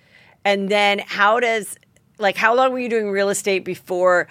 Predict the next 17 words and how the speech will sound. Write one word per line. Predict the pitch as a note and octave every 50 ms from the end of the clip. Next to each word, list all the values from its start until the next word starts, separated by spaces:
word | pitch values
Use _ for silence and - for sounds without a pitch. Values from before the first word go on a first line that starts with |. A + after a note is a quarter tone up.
| - - - - _ _
you | D#3 D#3
got | - F#3+ G3+ G3+
to | -
the | G3+ G3
agency, | - F#3+ F#3+ F3 F3 E3+ - - F3+ F3 E3+ -
and | F3 E3+ E3+
then | E3+ E3+
they | E3 E3+ E3
said, | C#3+ - F3 D#3+ D#3 C#3+
"You | C#3+ E3
know | E3+ E3+
what? | F3 F3+ G3 G#3 G#3 - - _ _ _ -
We're | E3 E3+ E3 E3 D#3+ -
interviewing | - F3+ F#3 G3 G#3 G3+ G3+ G3 G3
people | F#3 - F#3+ E3 - F3+ F3 E3+ E3+ F3 D#3+ - _ _ _ _ _
to | - - F3+ E3+
possibly | D#3+ - D#3+ D3+ D3+ C3 - D#3+ D3+ E3 E3 D#3+ D#3+ -